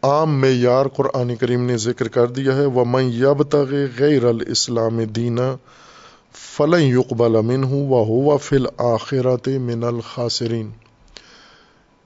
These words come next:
اسلام کے علاوہ، یعنی اللہ کے منشور کے علاوہ، اللہ کے دستور کے علاوہ، جو کچھ اللہ تبارک و تعالیٰ نے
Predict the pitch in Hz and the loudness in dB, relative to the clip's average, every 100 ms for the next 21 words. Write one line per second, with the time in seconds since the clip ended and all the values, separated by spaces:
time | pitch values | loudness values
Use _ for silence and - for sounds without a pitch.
0 | _ _ _ _ _ - 143 160 156 180 | _ _ _ _ _ -2 0 2 2 2
1 | 156 139 135 147 120 113 143 151 - _ | 2 2 4 4 4 2 -2 -12 -20 _
2 | _ - 127 127 131 135 _ - 135 139 | _ -4 -2 0 -2 -6 _ -2 0 2
3 | 156 156 165 147 127 127 123 170 175 151 | 2 0 2 2 2 0 0 4 4 4
4 | 131 123 120 110 110 - 131 143 143 139 | 2 4 2 2 0 0 0 0 2 0
5 | 101 127 - - 156 139 135 127 120 120 | 0 -2 -2 0 2 2 2 2 2 2
6 | 113 110 110 _ _ _ _ _ _ _ | 2 -2 -8 _ _ _ _ _ _ _
7 | _ - 139 135 143 - 135 139 135 135 | _ 0 2 4 2 2 2 2 2 2
8 | 131 123 127 123 117 127 131 123 | 2 0 0 0 0 0 -2 -4